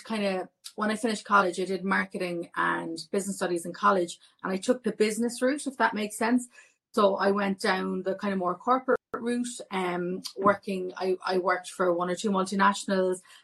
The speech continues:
then I worked for one or two smaller companies. But I always kinda had this really, um, kinda gnawing passion, um, that I loved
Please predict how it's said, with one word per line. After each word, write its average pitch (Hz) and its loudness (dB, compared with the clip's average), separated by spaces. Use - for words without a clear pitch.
then 196 2
I 196 4
worked 196 4
for 196 0
one 190 2
or 190 0
two 208 -4
smaller 202 4
companies. 180 -2
But 220 6
I 226 6
always 262 6
kinda 220 0
had 214 0
this 202 -6
really, 190 -4
um, 175 -6
kinda 185 -2
gnawing 190 0
passion, 180 -4
um, 165 -12
that 175 0
I 180 2
loved 185 0